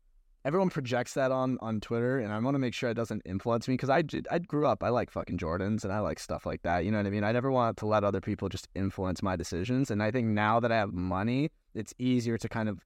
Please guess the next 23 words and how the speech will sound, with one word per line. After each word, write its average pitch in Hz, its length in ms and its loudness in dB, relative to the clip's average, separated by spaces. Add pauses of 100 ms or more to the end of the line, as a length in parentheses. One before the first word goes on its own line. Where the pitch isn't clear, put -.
(160)
you, 151 280 2
you 151 140 0
start 175 240 4
to 156 80 -2
know 131 200 4
what 135 120 2
you 117 120 0
like 107 580 0
when 113 120 2
you 104 120 2
actually 107 380 0
can 101 140 0
afford 82 340 -4
it. 62 140 -8 (200)
Is 107 100 -4
that, 127 160 4
do 127 80 -2
you 127 80 2
think 139 180 2
that's 127 160 0
true 131 180 -4
for 120 120 -4
you? 117 200 0